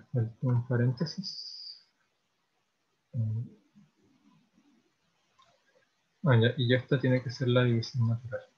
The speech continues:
¿Verdad? Sí. Entonces, tenemos que ver a eso, y ves esto, y tenemos que es la mitad, en este caso no,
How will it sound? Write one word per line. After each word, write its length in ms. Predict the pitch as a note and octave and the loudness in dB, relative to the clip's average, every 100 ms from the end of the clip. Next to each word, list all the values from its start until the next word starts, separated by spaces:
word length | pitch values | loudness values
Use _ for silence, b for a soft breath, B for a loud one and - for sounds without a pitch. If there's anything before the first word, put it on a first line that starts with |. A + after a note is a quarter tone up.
| _ - - | _ -20 -10
¿Verdad? 180 | C3+ A#2+ | 0 0
Sí. 180 | - E3 - _ _ _ - _ _ _ _ _ _ _ | 0 -6 -8 _ _ _ -20 _ _ _ _ _ _ _
Entonces, 560 | D#3+ C3 C3 C#3 - D3 C#3+ - _ - - _ _ _ _ - | 0 0 2 0 4 2 2 -6 _ -20 -20 _ _ _ _ 2
tenemos 300 | C3 B2+ B2 | 6 4 4
que 120 | C#3 | 6
ver 140 | C3 | 8
a 80 | B2+ | 8
eso, 380 | D3+ - G3+ - _ _ _ _ - | 4 -2 -4 -8 _ _ _ _ -2
y 160 | C3+ | 2
ves 240 | B2 B2+ - | 4 4 2
esto, 380 | D#3 - F#3 F3 _ _ _ _ | -2 -2 -8 -8 _ _ _ _
y 180 | C#3+ B2+ | -4 -2
tenemos 300 | B2+ B2 B2 | 0 0 2
que 100 | - | 2
es 60 | A#2+ | 4
la 80 | B2 | 4
mitad, 420 | A#2+ D3 D#3 D#3 | 4 4 2 2
en 100 | B2+ | 0
este 200 | - A#2+ | -2 -2
caso 220 | A#2+ B2 | 0 2
no, 120 | B2+ | 0